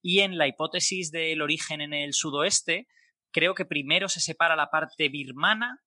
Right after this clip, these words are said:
y des-, y se quedan juntas la, la china y la tibetana. Espera, voy a, voy a,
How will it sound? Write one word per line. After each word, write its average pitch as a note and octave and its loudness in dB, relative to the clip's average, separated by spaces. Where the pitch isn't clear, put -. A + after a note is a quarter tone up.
y D3 -8
des-, C3 -2
y D#3+ -4
se D3 0
quedan E3 0
juntas F3 -4
la, C3+ 6
la B2+ 0
china D#3+ -2
y - 0
la C#3 -2
tibetana. A#2+ -2
Espera, A#2 2
voy C3 0
a, B2+ 2
voy C3+ -4
a, C3+ 2